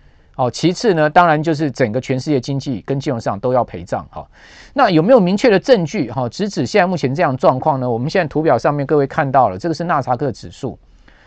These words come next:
纳斯达克指数，我给各位看一下，这个是季-，呃，周线，好，周 K 线，大家可以看到这一波下跌，那个跌势有多么的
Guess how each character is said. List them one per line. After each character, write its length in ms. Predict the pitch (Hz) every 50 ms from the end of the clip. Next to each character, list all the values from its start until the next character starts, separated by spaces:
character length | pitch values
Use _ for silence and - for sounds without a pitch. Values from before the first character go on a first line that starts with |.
| - - - _ _ -
纳 140 | 302 269 214
斯 60 | -
达 120 | 180 196
克 140 | 202 262 214
指 160 | - 151 135
数， 160 | - 226 202
我 60 | 190 175
给 120 | 170 131
各 140 | - 202 196
位 100 | 185 180 -
看 260 | - - - 170 156
一 20 |
下， 160 | 143 185 151
这 80 | 135 -
个 80 | 170 156
是 400 | - 160 156 143 139 139 131 123
季-， 220 | - - - - - -
呃， 180 | 123 117 117
周 220 | - - 185 180 185
线， 260 | - - 190 143 175 -
好， 160 | - 117 110
周 220 | - - 208 208 196
K 180 | - 202 202
线， 240 | - - 185 110 - _ - - - _ -
大 80 | 285 294
家 40 |
可 120 | 285 - 220
以 40 | 175
看 280 | - - 233 208 208
到 200 | 214 196 143 110
这 180 | - - 277 247
一 40 | 190
波 240 | - 196 202 208
下 260 | 196 - - 233 156 127
跌， 220 | - 135 120 127
那 140 | 160 185 196
个 320 | 185 160 151 143 139 139
跌 200 | 139 - 143 156
势 180 | 165 - - 180
有 100 | 107 101
多 200 | - 147 156 160
么 140 | 165 156 135
的 400 | 131 123 117 113 110 107 107